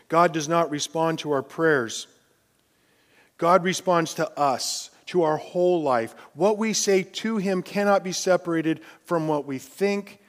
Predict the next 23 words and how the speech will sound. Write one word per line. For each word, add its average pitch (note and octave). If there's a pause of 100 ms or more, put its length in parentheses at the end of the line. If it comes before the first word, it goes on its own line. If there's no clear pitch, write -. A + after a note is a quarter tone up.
(280)
what B2
we B2
feel, E3 (320)
and A#2+
what B2
we A#2+
do." A2 (2000)
Which C3+
is D3
why C3
last D3+
week C3
we C#3+
defined D3 (220)
the C#3
phrase, C3
"the C3
fear D3+
of E3
the F3+
Lord," A#2 (1400)
as A#2+
living A#2